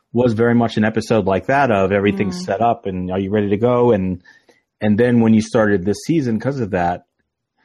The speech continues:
Speaker 1: which this, this season's been very weird. I, I don't mean to jump off of this, but it, it
Speaker 2: No, it's okay.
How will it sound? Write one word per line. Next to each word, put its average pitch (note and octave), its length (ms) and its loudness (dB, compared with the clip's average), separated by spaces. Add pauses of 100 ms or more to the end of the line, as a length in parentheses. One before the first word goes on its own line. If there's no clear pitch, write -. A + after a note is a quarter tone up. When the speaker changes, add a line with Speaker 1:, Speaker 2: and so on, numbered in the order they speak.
(260)
Speaker 1:
which C3 220 -2
this, E3+ 280 0
this C#3 200 -2
season's E3+ 380 -2
been C3 160 2
very B2 180 2
weird. A2+ 340 0
I, G2+ 100 0
I - 40 -6
don't A2+ 160 0
mean A#2 140 0
to F#2+ 80 0
jump G2+ 240 -4
off G2+ 180 -4
of F2+ 120 -10
this, A2+ 200 0
but F2+ 280 -4
it, G#2 180 -6
it - 140 -10
Speaker 2:
No, F4 120 -2
it's - 160 -4
okay. G#3 220 -8